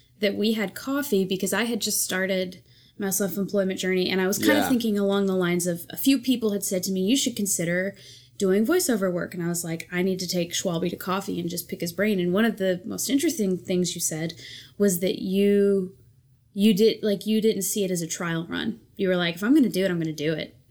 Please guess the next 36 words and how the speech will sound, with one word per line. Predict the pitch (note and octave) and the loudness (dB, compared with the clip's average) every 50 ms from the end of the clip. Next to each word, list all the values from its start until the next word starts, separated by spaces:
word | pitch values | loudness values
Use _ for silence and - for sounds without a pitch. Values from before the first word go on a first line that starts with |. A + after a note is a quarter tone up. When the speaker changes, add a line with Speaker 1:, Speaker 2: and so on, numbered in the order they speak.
| - | 0
Speaker 1:
And | F#3+ G3 | 2 4
Speaker 2:
Yeah. | G3 G3+ | 4 4
Speaker 1:
that | G3 G3 - F#3+ | 4 2 2 0
was | G3+ F#3 | -2 -2
so | - - - - G3+ F#3 F#3 F#3+ F#3 F#3 F3+ E3+ - | -2 -4 -2 -2 -2 0 2 2 2 2 2 0 -4
profound | - G#3+ G3 G3 - F3+ D#3 D#3+ F3+ G3 G#3 G3+ - - - - - - - | -4 -4 -4 -4 -4 -4 -2 -2 0 -2 -2 -2 -4 -6 -8 -8 -8 -6 -2
to | A3+ G3+ | 0 0
me. | F#3+ F#3+ F#3+ F#3+ F#3+ G3 F#3+ - - _ _ _ - | 0 0 0 0 -2 -4 -6 -10 -18 _ _ _ 2
Can | - A3+ | 4 4
you | A#3 A3+ | 4 4
speak | - - C4 B3 | 4 2 0 0
a | C#4+ | 2
little | C#4+ C4+ C4 A3 | 2 2 2 0
bit | G#3+ G#3 - - | 0 -2 0 0
to | G#3+ | 0
that? | F3 E3 F#3+ B3+ - - - | 0 0 -2 -4 -4 -4 -2
Like | F#3 F3+ F3 - - - - - - - - - | -2 -2 -2 -4 -12 -12 -14 -20 -20 -20 -16 -6
Speaker 2:
Yeah, | - - F#3+ G#3 G#3 F3 B2 F#2+ - - - | 0 2 4 4 4 4 2 0 -2 -4 -2
um, | D3 D3+ D3+ D3+ D3 D3 - - - | 0 2 2 2 2 0 -2 -2 -2
and, | D#3+ D#3+ D#3 D#3 D#3 C#3+ - - _ _ _ _ _ _ _ _ _ _ _ _ _ _ - | -2 0 0 0 0 -2 -4 -8 _ _ _ _ _ _ _ _ _ _ _ _ _ _ -8
and | C3+ C3+ C3+ C3+ C3 C3 | -4 -2 -2 0 0 2
what | C3+ D3+ - | 2 2 2
with | - C3+ C3+ | 2 0 -2
the | C3 | -2
Rogue | A#2+ G#2+ A#2 A#2 A#2+ A2 | 0 2 4 4 4 4
Ones | A2+ A#2 A#2 A2+ A2+ G#2+ - - | 2 0 0 0 0 0 0 -2
kinda | - - B2 A2+ G#2+ | -2 -2 -2 -2 -2
being | F#2+ G#2 A2 G#2+ G#2+ G#2 | 0 0 0 2 2 2
about, | G2+ F2 F#2 F#2 F#2 F#2+ F#2+ F#2+ F#2 - - - | 0 0 0 0 0 2 0 0 -2 -4 -6 -12
uh, | - - F2+ F2 F2 F2 F2 F2 E2+ E2 D#2 - - - - | -10 -8 -6 -4 -2 -2 -2 -2 -2 -2 -4 -6 -10 -16 -18
things | - - - - B2 A#2+ A#2 A#2 G#2+ | -16 -10 -4 -2 0 2 2 2 2
that | A2+ G#2 | 0 0
have | G2 E2 F2+ | 0 0 -2
enabled | F2+ F2 F2 F2+ F#2+ F#2 G2 G2 F2 F2 | -4 -2 -2 -2 0 0 0 -2 -2 -2
you | F2+ E2+ E2+ E2+ E2 | -4 -2 -2 -2 -2
to, | - - - G2+ F2 E2+ E2 E2 D#2+ D#2+ E2 | -2 -4 -2 -2 -2 0 0 -2 -2 -4 -6